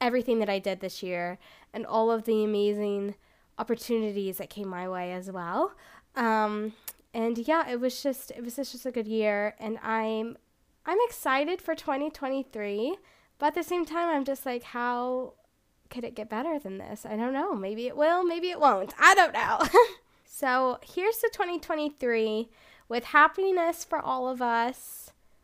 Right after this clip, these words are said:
new opportunities, new experiences, new things that we are obsessed with, th-, new things that bring us joy and happiness,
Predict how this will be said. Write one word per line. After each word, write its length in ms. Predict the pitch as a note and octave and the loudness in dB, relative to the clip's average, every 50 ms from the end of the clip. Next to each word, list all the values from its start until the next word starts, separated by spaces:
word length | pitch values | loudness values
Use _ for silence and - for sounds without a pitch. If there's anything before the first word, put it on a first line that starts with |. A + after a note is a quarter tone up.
| _ _ - | _ _ -2
new 300 | C4+ C4+ C4+ C#4+ D4+ D#4 | 2 2 4 6 8 8
opportunities, 1200 | D4+ D4+ D4+ D#4+ D4+ - - C#4+ C#4 C4 C4+ C4 B3+ B3+ B3 A#3+ B3 B3 B3 B3 B3 - - - - | 8 8 8 4 -2 -2 -2 -2 0 0 0 0 0 -2 -2 -2 -2 -2 -2 -4 -6 -10 -12 -12 -6
new 240 | - B3+ B3 C4 C4+ | -2 0 2 4 4
experiences, 1400 | C#4+ C#4+ - - - - - C4 A#3 A3+ A#3 A#3+ A#3+ A#3 A#3 A#3 A#3 A#3 A#3+ - - - - - - - - - _ _ _ _ _ _ _ _ _ _ _ _ _ _ _ - - - B3 A3+ A3+ A3 A3 A3+ A#3+ C4 - - - - - - - - _ _ _ _ _ _ | 2 2 -2 -8 -12 -6 -4 -2 0 0 2 2 0 0 0 0 -2 -2 -4 -6 -10 -12 -12 -12 -12 -14 -16 -20 _ _ _ _ _ _ _ _ _ _ _ _ _ _ _ -6 -2 0 0 2 2 0 0 -2 -4 -6 -8 -8 -8 -10 -12 -18 -20 -20 _ _ _ _ _ _
new 220 | C4 C4 C4+ C#4+ | -4 -2 -2 -2
things 760 | C#4+ C#4+ D4 C4+ C4 C4 C4 C4 C4 C4+ C#4 C#4+ C#4+ C#4+ - - | 0 0 2 2 4 4 2 2 0 0 -2 -4 -6 -8 -6 -2
that 580 | - A#3+ A3+ A3+ A3+ A3+ A3+ A#3 A3+ - - | 0 2 2 2 2 2 0 0 -2 -4 -6
we 160 | A3+ B3 B3 B3+ | -4 -2 0 2
are 140 | B3 A#3+ | 2 2
obsessed 580 | A#3+ B3+ - - - C#4 G#3 G3+ - - - - | 0 -2 -4 -4 -2 0 0 0 -2 -8 -6 -4
with, 240 | G#3 G3+ A3+ C#4 C#4+ - _ _ _ _ - | -2 -2 -2 -4 -6 -10 _ _ _ _ -16
th-, 120 | C4 - - - | -16 -16 -14 -8
new 260 | - B3+ B3+ C4+ C#4+ | -4 -2 0 0 0
things 340 | C#4+ - C4 B3+ B3+ C4+ C4 | -2 0 0 2 2 0 0
that 140 | - B3+ - | -4 -6 -6
bring 200 | - A#3+ A#3+ B3+ | -4 -2 -2 -2
us 200 | B3 B3 A#3+ - | -2 -4 -6 -8
joy 360 | - - B3 A#3 A3 A#3 A#3+ | -6 -2 0 0 2 2 0
and 120 | B3 B3 A#3+ | 0 -2 -2
happiness, 960 | A3+ A3 G#3+ G#3+ - - A3+ A3+ A3 G#3+ G#3+ A#3 D4+ F4+ - - - - - | 0 0 0 0 0 -2 -2 -2 0 0 0 0 -2 -2 -4 -10 -16 -18 -20